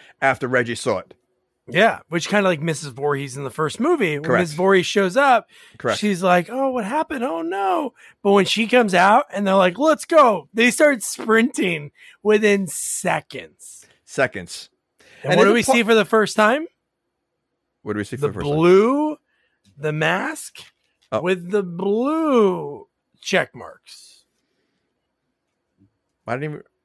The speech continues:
Speaker 1: what part? I don't
Speaker 2: Right when he
Speaker 1: remember.
Speaker 2: busts through the door.
Speaker 1: Oh, yeah, yeah, yeah,
Speaker 2: He
Speaker 1: yeah.
Speaker 2: busts through
Speaker 1: Okay.
Speaker 2: the door
Speaker 1: That's
Speaker 2: here.
Speaker 1: right. You're right.
Speaker 2: It's the first time we see him.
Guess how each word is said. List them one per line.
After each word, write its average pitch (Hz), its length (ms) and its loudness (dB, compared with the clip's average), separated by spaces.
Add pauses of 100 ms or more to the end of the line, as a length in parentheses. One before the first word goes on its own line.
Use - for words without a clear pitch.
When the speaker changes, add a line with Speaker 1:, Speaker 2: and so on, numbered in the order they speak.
(280)
Speaker 1:
what 147 300 -12
part? - 300 -4 (1300)
I 117 40 -10
don't - 100 -2
Speaker 2:
Right 202 80 6
when 220 140 2
he 226 60 0
Speaker 1:
remember. 220 100 2
Speaker 2:
busts - 160 -2
through 233 100 -4
the 226 100 -4
door. 285 300 -2 (120)
Speaker 1:
Oh, 170 140 6
yeah, 160 140 4
yeah, 151 60 6
yeah, 143 60 4
Speaker 2:
He 196 80 2
Speaker 1:
yeah. 190 40 0
Speaker 2:
busts 240 220 2
through 240 100 2
Speaker 1:
Okay. 240 120 2
Speaker 2:
the 226 60 8
door 311 140 8
Speaker 1:
That's 190 120 2
Speaker 2:
here. 123 180 0
Speaker 1:
right. 120 80 -8
You're 131 120 -4
right. 117 100 2
Speaker 2:
It's 107 40 -2
the 180 80 -6
first 202 220 0
time 214 160 0
we 190 80 0
see 233 180 -4
him. 254 220 -8